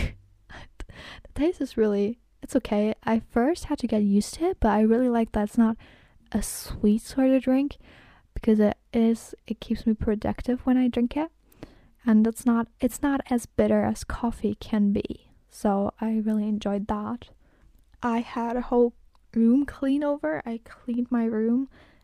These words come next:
A F. So I, I literally, I threw out all the things I don't need and that were just, like, lying on the ground. And I just always postponed to clean them up, and now I did. And the energy in my room,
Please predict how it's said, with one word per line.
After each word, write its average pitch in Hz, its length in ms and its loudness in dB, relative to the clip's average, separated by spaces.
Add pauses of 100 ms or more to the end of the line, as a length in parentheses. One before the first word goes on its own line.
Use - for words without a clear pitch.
(200)
A 220 260 0
F. 233 560 -4
So 233 220 0
I, 233 260 -6 (460)
I 226 420 -2
literally, 220 480 0
I 220 60 -4
threw 233 480 -2
out 214 300 -4 (200)
all 214 240 2
the 226 100 -4
things 220 240 2
I 214 80 0
don't 214 240 4
need 220 300 4 (420)
and 226 160 -2
that 220 140 0
were 220 140 -2
just, - 400 -10
like, 226 360 -10
lying 220 240 0
on 214 60 0
the 220 80 0
ground. 226 560 0 (540)
And 226 100 2
I 220 140 2
just 233 180 -4
always 226 420 -2 (300)
postponed 220 800 2
to 240 100 -2
clean 214 300 2
them 214 160 4
up, 233 240 -2 (100)
and 220 120 4
now 208 160 4
I 208 100 2
did. 208 460 -4 (100)
And 202 280 -4 (220)
the 214 120 0
energy 226 340 4
in 202 80 4
my 202 120 2
room, 208 360 0